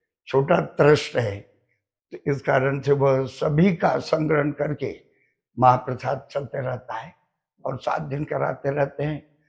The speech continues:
और सभी भक्तों को बड़ा आनंद और ऐश्वर्य प्राप्त होता है। और जो भी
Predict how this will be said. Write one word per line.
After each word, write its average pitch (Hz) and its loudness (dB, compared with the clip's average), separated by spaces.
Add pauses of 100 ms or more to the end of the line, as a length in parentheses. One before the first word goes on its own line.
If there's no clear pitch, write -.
(160)
और 151 2
सभी 160 6
भक्तों 170 4
को 160 6
बड़ा 156 8
आनंद 151 4 (1080)
और 123 6
ऐश्वर्य 143 2
प्राप्त 131 -2
होता 123 -2
है। 113 -8 (680)
और 135 0
जो 151 8
भी 160 2